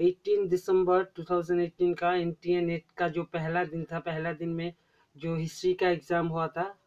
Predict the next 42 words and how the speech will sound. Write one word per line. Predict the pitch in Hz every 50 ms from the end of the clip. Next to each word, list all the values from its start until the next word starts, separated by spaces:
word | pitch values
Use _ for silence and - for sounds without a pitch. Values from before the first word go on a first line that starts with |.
| _ _
उसमें | 156 151 - - 165 170 170 160
कैसे, | - 165 160 - - 175 175
कौन | 160 - 170 170
से, | 170 175
कौन | 165 170 165
से | 170 175
questions | 156 160 156 - - 175 170 165 175
आए | 151 147 156
थे, | - 185 175
उनके | 165 151 - 160
right | 143 135 147 151 -
answers | 156 156 151 - - 175 170 -
क्या-क्या | - - 160 160 151 180 170
होने | 151 156 156 165
चाहिए, | 151 - 170 160 156 160 - 381 - _ _ _ _ _ _ _ _ _
इसको | - - - - -
लेके | 180 180 - 185
हम | 180 170 165 165
लोग | 175 170 170
इस | 170 165 156
video | 151 165 156 170 170
में | 170 165
discuss | 156 160 - - 165 156
करेंगे। | - 170 156 160 160 160 180 190
दोस्तों, | 170 175 170 - _ 185
अगर | 175 175 175 180
आप | 180 180 - _ _ _ _ _ _ _ -
इस | 160 - 151
वीडियो | 160 160 180 185 180
को | 185 180
पहली | - 175 170 165 165 190
बार | 180 196 190
देख | 185 156 175 175 170 -
रहे | 175 175
हैं | 175 170
तो | 180 170
ज़रूर | 151 160 165 170 180 175
मेरे | 175 175 175
चैनल | - 180 175 165
को | 156 170 170
सब्सक्राइब | - - 147 - - - 180 185 180 -
कीजिए | - 185 165 170 202 214 214